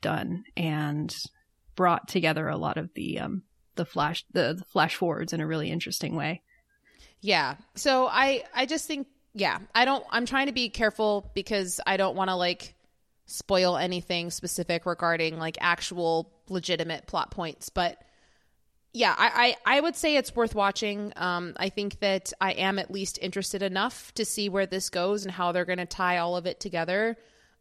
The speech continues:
Speaker 2: Um, I will say they had a weird one-off thing with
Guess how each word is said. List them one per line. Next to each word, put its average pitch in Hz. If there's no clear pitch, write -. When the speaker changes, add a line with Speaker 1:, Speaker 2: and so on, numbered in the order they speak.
Speaker 2:
Um, 185
I 220
will 254
say 240
they 196
had 226
a 208
weird 190
one-off 175
thing 180
with 170